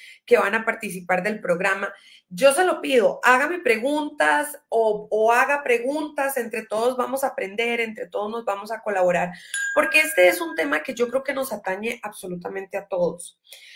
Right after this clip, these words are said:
Mm, ¿por qué? Pues porque todos crecimos de alguna manera con ideas que de repente nos damos cuenta que no, no nos son tan útiles para seguir adelante en la vida.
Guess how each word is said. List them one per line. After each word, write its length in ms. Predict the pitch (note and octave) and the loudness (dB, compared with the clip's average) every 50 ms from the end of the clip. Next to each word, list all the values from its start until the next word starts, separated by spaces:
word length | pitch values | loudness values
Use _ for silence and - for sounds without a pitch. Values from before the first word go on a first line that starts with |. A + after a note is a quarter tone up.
| - - _ _ _ - | -20 -20 _ _ _ -10
Mm, 540 | F4 F#4+ G#4 G4 F4+ F4+ G4 G4+ - _ - | -6 -4 -4 -2 -2 -4 -6 -8 -12 _ 2
¿por 180 | - C4+ C4+ - | 4 6 6 6
qué? 440 | - A#4 C5 A#4+ D#4+ - - - - | 4 4 6 6 6 2 -2 -4 -10
Pues 140 | A3+ A3 - | -12 -10 -6
porque 260 | A#3 A3+ - A3 A3 | -6 -6 -6 -6 -8
todos 480 | - - G#3 G3 G#3 A#3 B3+ B3+ B3+ - | -4 -2 0 0 2 2 2 0 0 -2
crecimos 560 | - B3+ B3 B3 B3+ B3+ C4+ C4+ C#4 C#4 B3+ | -2 -2 -2 -2 -2 -6 -4 -4 -4 -4 -2
de 80 | A#3 A3 | -2 -2
alguna 300 | G#3 G#3 G3+ G3+ G#3 A3 | -2 -2 -4 -6 -4 -2
manera 460 | A#3 B3+ B3 B3+ B3+ B3 B3 B3+ B3+ - - - - - _ _ _ - | -2 0 0 2 2 2 0 -2 -4 -6 -12 -14 -16 -20 _ _ _ -2
con 720 | - C4 B3+ B3 B3 B3+ B3 B3 B3 B3 B3 B3+ B3+ - _ _ _ _ _ _ _ _ _ _ _ _ _ _ _ _ _ _ _ _ _ - - - _ - _ _ | 2 2 4 4 4 2 0 -4 -6 -8 -10 -12 -14 -16 _ _ _ _ _ _ _ _ _ _ _ _ _ _ _ _ _ _ _ _ _ -20 -20 -20 _ -20 _ _
ideas 760 | - C4 C#4 C#4 C#4 C#4 C4+ A3+ A3 B3+ - - - - - - _ _ _ _ _ _ _ _ _ _ _ _ _ _ _ - | -6 -2 2 6 6 8 8 8 6 4 2 -2 -8 -12 -14 -18 _ _ _ _ _ _ _ _ _ _ _ _ _ _ _ -14
que 200 | - - C4 B3 | -2 4 4 4
de 120 | A3+ G#3+ G#3 | 6 4 2
repente 460 | G3+ G3+ G3+ G#3 A3+ A3+ A3 A3+ B3 | 0 -2 -4 -4 -6 -6 -4 -4 -4
nos 160 | A#3+ A#3 A#3 | -4 -4 -6
damos 240 | G#3 G3 F#3+ G3+ - | -6 -6 -8 -8 -6
cuenta 300 | - G3 F#3 F3+ G3+ G3 | -6 -6 -6 -6 -8 -8
que 80 | - F3+ | -8 -6
no, 320 | F3 F3 F3 F3 F3 F3 F3+ | -4 -4 -4 -4 -6 -6 -6
no 140 | F#3 G3 G3+ | -6 -6 -4
nos 140 | G#3 G#3 | -6 -6
son 160 | A3+ G#3+ G3+ G3+ | -6 -8 -8 -8
tan 180 | G#3 G#3 F#3+ | -10 -10 -10
útiles 540 | F#3 F3 F3 F3 F3 F3+ - - - - _ _ _ _ - | -10 -12 -12 -14 -18 -18 -20 -20 -20 -20 _ _ _ _ -8
para 180 | F#3 F3+ F3+ | -4 -4 -4
seguir 240 | F3 F3+ E3+ E3+ F3 | -4 -4 -4 -2 -2
adelante 460 | F3+ F#3 F#3 F3+ F3 E3+ E3 E3+ - | -2 0 0 0 -2 -4 -6 -6 -6
en 120 | F3 F3 E3+ | -6 -4 -4
la 100 | D#3+ D3+ | -6 -6
vida. 360 | D3 D3+ D3 D3+ - - | -8 -10 -12 -12 -14 -16